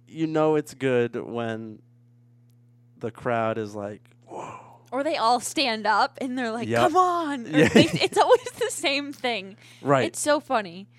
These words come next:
Speaker 1: Yeah.
Speaker 2: Uh, I'm trying to think. There was another moment where someone, I don't know if they went to dunk or something, and they, you know, and they all crash in front of the net.
Speaker 1: Mm-hmm.
Speaker 2: The hoop. <laughs> Same thing.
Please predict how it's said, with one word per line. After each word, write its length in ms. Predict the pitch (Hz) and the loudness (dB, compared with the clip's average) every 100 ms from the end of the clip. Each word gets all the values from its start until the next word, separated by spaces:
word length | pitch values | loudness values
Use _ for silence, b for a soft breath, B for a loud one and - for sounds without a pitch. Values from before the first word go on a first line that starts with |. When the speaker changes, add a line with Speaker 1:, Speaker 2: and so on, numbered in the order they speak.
| b - | b -10
Speaker 1:
Yeah. 180 | 208 - | -8 -6
Speaker 2:
Uh, 480 | - 226 202 185 170 196 _ _ _ _ _ _ _ _ _ - | -2 0 0 -4 -8 -12 _ _ _ _ _ _ _ _ _ -12
I'm 80 | 233 | -4
trying 220 | 262 277 | -4 -4
to 60 | 302 | -6
think. 340 | 330 302 - | -8 -12 -4
There 120 | 262 | -2
was 140 | 247 247 | -2 -2
another 360 | 262 269 320 233 | -2 0 0 -2
moment 460 | 202 208 202 190 | -4 -4 -8 -8
where 440 | 190 208 196 185 - _ _ _ _ _ _ _ _ b b b | -6 -4 -4 -6 -10 _ _ _ _ _ _ _ _ b b b
someone, 540 | - - 226 233 240 233 | -12 -6 -4 -2 -2 0
I 120 | 247 | -2
don't 120 | 339 | -2
know 80 | 403 | -4
if 80 | - | -4
they 120 | 330 | -6
went 180 | 285 277 | -6 -6
to 80 | 190 | -6
dunk 480 | 185 190 233 233 | -2 -2 -4 -8
or 80 | - | -14
something, 640 | - 240 240 233 262 254 | -4 -4 -4 -6 -8 -6
and 140 | 233 202 | -6 -6
they, 220 | 185 190 - _ - | -8 -10 -16 _ -12
you 140 | 269 | -4
know, 200 | 240 208 | 0 0
and 100 | 202 | -2
they 160 | 185 196 | -6 -2
all 160 | 208 208 | -2 -2
crash 500 | - 180 185 202 185 | -2 0 0 -4 -12
in 120 | 180 | -10
front 200 | 196 180 | -8 -8
of 40 | |
the 40 | 175 | -8
net. 320 | 185 185 165 - | -8 -8 -10 -16
Speaker 1:
Mm-hmm. 240 | 104 101 95 - _ | -16 -14 -16 -20 _
Speaker 2:
The 80 | 196 | -14
hoop. 320 | 185 180 165 - - | -10 -10 -14 -16 -12
<laughs> 720 | - - - - - - - | -12 -12 -20 -20 -20 -20 -20
Same 180 | - 208 | -14 -14
thing. 340 | 226 - - | -14 -20 -20